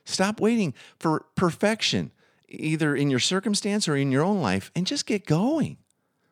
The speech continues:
I, I encourage you right now to take the very next small step God shows you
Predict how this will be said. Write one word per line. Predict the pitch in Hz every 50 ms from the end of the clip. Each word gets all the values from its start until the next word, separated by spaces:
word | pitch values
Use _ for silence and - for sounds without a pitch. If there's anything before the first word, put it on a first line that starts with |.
| _ _ _ _ _ _ _ _ -
I, | - 226 -
I | 277
encourage | 262 285 277 277 240 180 160
you | 156
right | 143 156 170 185 175
now | 156 160 139
to | 123 110
take | - - 135 117 - _
the | - 90
very | 82 85 87 113 123 131 143 147 147 147 147 - - - _ -
next | 104 104 107 107 107 - - - - - - _ _ _ _ _ _ -
small | - - - - - 156 151 156 190 220 233 226
step | 226 - - - - 202 165 151 - -
God | - 139 127 123 117
shows | - - - 135 123 123 120 104 87
you | 78 69 62